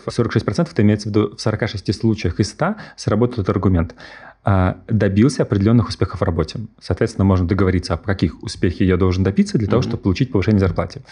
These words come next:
Speaker 2: Да.
Speaker 1: В тех компаниях, где очень хорошо все выстроено, там есть перформанс-ревью и так далее, где нету, можно выйти с инициативой. Сорок три процента повысил свою квалификацию, приобрел навыки,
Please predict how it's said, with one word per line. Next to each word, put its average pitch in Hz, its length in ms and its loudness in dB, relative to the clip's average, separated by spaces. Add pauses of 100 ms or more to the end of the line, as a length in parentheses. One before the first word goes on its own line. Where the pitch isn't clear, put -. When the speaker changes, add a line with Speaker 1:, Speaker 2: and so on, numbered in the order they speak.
Speaker 2:
Да. 90 140 0
Speaker 1:
В 80 60 -8
тех 104 120 0
компаниях, 98 420 2
где 95 100 2
очень 90 160 -4
хорошо 104 280 -2
все 95 160 -2
выстроено, 87 600 0
там 90 120 -2
есть 85 140 -4
перформанс-ревью 98 540 0
и - 20 0
так 113 140 0
далее, 180 260 2
где 98 160 2
нету, 123 240 2
можно 110 240 2
выйти 101 220 0
с - 100 -6
инициативой. - 520 -4
Сорок 143 280 -2
три 123 160 2
процента 90 540 -2 (320)
повысил 123 400 2
свою 123 220 2
квалификацию, 113 580 0
приобрел 101 400 0
навыки, 107 420 2